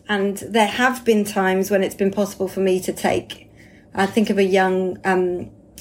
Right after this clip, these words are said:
a boy I was able to just talk with on his own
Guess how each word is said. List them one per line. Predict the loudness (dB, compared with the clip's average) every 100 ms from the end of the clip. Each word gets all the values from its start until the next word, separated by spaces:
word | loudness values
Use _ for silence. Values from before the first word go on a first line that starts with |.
| -18 -20 -20 -20 -6
a | -2 -2
boy | 0 2 4 4
I |
was | 2 0
able | 0 -4
to | -6
just | -6 -6
talk | -2 0 0 0
with | -2 -2
on | -2 -4
his | -2
own | -2 -2 -4 -4 -6